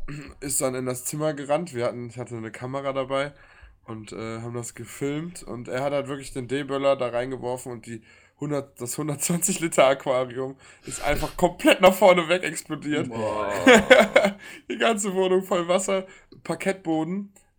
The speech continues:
Speaker 1: äh, <laughs> haben alle Fische eingesammelt und in die Badewanne gepackt und halt, gut, wir waren halt alle betrunken irgendwann, ne, ist ja klar. Und, äh,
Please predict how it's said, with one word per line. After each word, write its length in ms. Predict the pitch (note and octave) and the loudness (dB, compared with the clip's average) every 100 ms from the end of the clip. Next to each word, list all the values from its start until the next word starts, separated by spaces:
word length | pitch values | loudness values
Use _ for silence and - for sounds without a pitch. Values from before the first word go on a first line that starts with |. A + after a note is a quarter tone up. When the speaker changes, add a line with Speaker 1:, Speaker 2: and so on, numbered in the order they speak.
| - | -4
Speaker 1:
äh, 480 | A#2+ C3+ C#3 C#3 C#3 | 0 4 4 4 2
<laughs> 1900 | - _ _ _ _ _ - - - - - - - - G3+ F#3 F4 - | -10 _ _ _ _ _ -20 -18 -18 -18 -20 -16 -8 -2 -2 -2 -10 -6
haben 140 | E3+ E3 | -2 2
alle 180 | F3 F3 | 2 2
Fische 360 | - A3 A3+ | 0 0 2
eingesammelt 600 | F3+ F#3 E3+ E3+ E3+ D#3+ | 4 2 2 0 0 -2
und 280 | - D3+ - | -4 -6 -6
in 360 | D3 C#3 C#3 C3 | -6 2 2 2
die 140 | C3 | -2
Badewanne 600 | B2+ C#3 F#3 D#3 C#3 C3+ | 4 4 4 4 2 2
gepackt 540 | B2+ C3+ D3 F3 - - - - - - | -4 -4 -6 -6 -12 -20 -20 -20 -20 -16
und 380 | - C#3 C#3 - | -8 -8 -8 -14
halt, 180 | - C#3 - - _ _ _ | -10 -10 -12 -20 _ _ _
gut, 160 | A2+ | -12
wir 100 | F#2 | -6
waren 160 | F#2 G#2+ | -4 -4
halt 160 | A#2 - | -6 -2
alle 200 | C#3 B2+ | -2 -2
betrunken 380 | G#2+ A#2+ A2+ | -6 -8 -8
irgendwann, 380 | G2+ A2 A#2 C#3+ | -8 -8 -8 -8
ne, 100 | G2+ | -10
ist 160 | A#2 - | -10 -14
ja 60 | - | -16
klar. 320 | - G#2+ C3 - - - _ _ | -8 -8 -8 -18 -20 -20 _ _
Und, 380 | G#2 G#2+ G#2 G#2 | -8 -8 -10 -10
äh, 380 | F#2+ G2+ G#2+ | -6 -4 -4